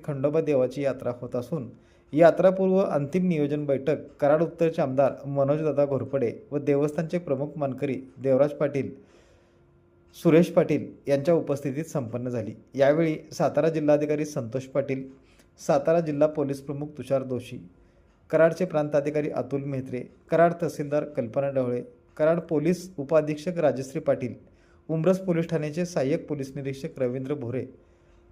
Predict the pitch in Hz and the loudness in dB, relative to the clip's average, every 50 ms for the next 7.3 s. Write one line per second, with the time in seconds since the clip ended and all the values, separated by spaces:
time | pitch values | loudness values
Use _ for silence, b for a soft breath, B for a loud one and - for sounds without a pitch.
0 | _ _ _ _ _ _ _ _ _ _ - - - - - - 190 170 147 - | _ _ _ _ _ _ _ _ _ _ -20 -20 -20 -20 0 2 4 4 4 2
1 | - - - - - 151 147 - 165 - - - 151 147 139 127 - 123 - - | -4 -10 -14 -8 -6 -6 0 2 2 2 2 0 0 0 0 0 -2 -4 -6 -8
2 | - - - _ _ _ _ _ - - - 165 160 - 196 147 - - - - | -10 -18 -20 _ _ _ _ _ -20 -4 -2 0 4 4 4 4 2 -2 -8 -14
3 | - - _ _ _ _ 143 143 151 151 170 170 147 127 127 - - - - - | -18 -20 _ _ _ _ 4 8 8 8 8 8 4 2 -2 -6 -12 -18 -20 -2
4 | - 151 139 120 - 139 139 143 147 147 - - - - _ _ _ _ _ _ | 0 0 0 4 4 4 4 4 2 0 -4 -10 -18 -20 _ _ _ _ _ _
5 | - - 147 135 127 135 147 147 151 151 139 131 127 135 139 135 135 - - - | -8 -4 -4 -2 2 2 2 4 6 6 6 8 6 4 2 2 -2 -10 -18 -20
6 | _ _ _ _ _ _ _ _ _ _ - 135 139 143 131 151 151 151 - 151 | _ _ _ _ _ _ _ _ _ _ -2 2 2 4 4 4 2 4 4 4
7 | 135 127 127 127 131 | 4 6 4 0 -2